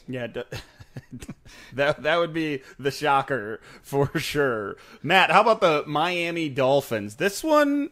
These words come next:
is intriguing for sure. They got a lot of needs on that roster, but the ones dynasty owners outside of offensive line, they, we care about that as well as they need that. Uh, quarterback, Ryan Fitzpatrick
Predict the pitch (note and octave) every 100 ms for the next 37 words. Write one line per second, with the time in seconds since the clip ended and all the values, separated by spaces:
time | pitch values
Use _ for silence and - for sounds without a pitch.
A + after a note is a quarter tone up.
0 | - F#3+ G3 F#3+ F3 - E3+ E3 C#3+ C3
1 | C3 B2 D3 B2 E3 F#3 C#3 C#3 C#3 B2
2 | C3+ A#2+ G#2 G2+ G#2 F2 A2+ B2+ B2 G#2
3 | G2 - - - D3+ E3+ F#3+ C#3 A2+ C3+
4 | G3 G3 - B2+ A2+ A2+ A#2 A#2+ - -
5 | - G#3 E3+ C3 C#3 - A#2 G#2+ A#2 A#2
6 | G2+ A2+ - - - C#3 C3+ B2+ G#2+ G#2
7 | G#2+ A#2 G#2 G#2+ A#2 A2 G2+ G#2 G#2+ G#2
8 | C3+ E3 - - - _ - F3 F3 -
9 | D#3+ F#3+ G3+ G#3+ A#3 - - G#2+ A#2 C3+
10 | - C3 - C3+ C#3+ - E3 D#3